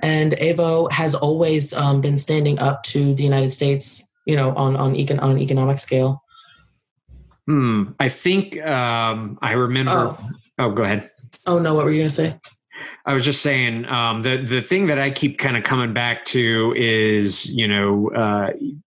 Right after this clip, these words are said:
Speaker 2: Elon Musk's shitty tweets.
Speaker 1: Oh, okay. Oh,
Speaker 2: But I'm
Speaker 1: that's
Speaker 2: sure
Speaker 1: right.
Speaker 2: you
Speaker 1: That
Speaker 2: had,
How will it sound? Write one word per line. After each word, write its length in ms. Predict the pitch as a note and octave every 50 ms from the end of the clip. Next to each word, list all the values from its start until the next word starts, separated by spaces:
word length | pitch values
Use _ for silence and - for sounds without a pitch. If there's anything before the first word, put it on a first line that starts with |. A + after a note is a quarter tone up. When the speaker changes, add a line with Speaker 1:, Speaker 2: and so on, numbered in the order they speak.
| - F#3
Speaker 2:
Elon 300 | D#3 C#3 C3 B2+ A#2 A2+
Musk's 680 | A#2 A#2 A2 - - - - - - - - - - - -
shitty 340 | - - - B2+ A#2 G#2
tweets. 220 | - - B2+ A#2+ C3+
Speaker 1:
Oh, 220 | D#3+ D3+ C3+ D3+ D3
okay. 280 | C#3 D3 C3+ C3 C3+ - - - -
Oh, 80 | F3 F3
Speaker 2:
But 80 | D#3+
I'm 60 | C#3 D3
Speaker 1:
that's 80 | D3
Speaker 2:
sure 100 | F#3 F3
Speaker 1:
right. 80 | F3 E3+
Speaker 2:
you 60 | E3+
Speaker 1:
That 80 | D3+ C#3+
Speaker 2:
had, 220 | D3+ C#3+ C3 A#2+